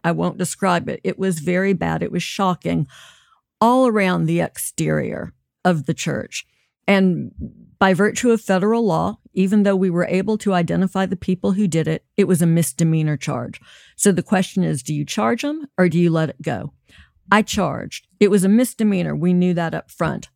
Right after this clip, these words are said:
It was obviously not the president of the United States being charged. It was extremely important to the community, not just in that small rural area, but it was important to black people and to,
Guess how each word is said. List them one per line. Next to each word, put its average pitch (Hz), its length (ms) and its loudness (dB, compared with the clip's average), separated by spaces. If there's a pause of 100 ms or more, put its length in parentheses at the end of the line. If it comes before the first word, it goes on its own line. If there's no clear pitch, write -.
(160)
It 185 140 2
was 180 220 2
obviously 175 680 2
not 170 400 0
the - 80 -6
president 135 640 -4
of 151 100 -4
the - 80 -6
United 151 420 -2
States - 380 -6
being 147 260 -4
charged. 135 520 -6 (440)
It 208 120 4
was 180 180 0
extremely 208 720 0
important 175 640 -2
to 170 100 0
the 165 120 0
community, 170 640 0
not 170 240 0
just 180 240 -4
in 175 120 2
that 170 220 -2
small 175 400 2
rural 170 540 0
area, 170 520 0 (380)
but 240 140 6
it - 60 -2
was 233 160 0
important 208 840 -2
to - 80 0
black 202 520 0
people 180 420 0
and 170 160 2
to, 160 280 -2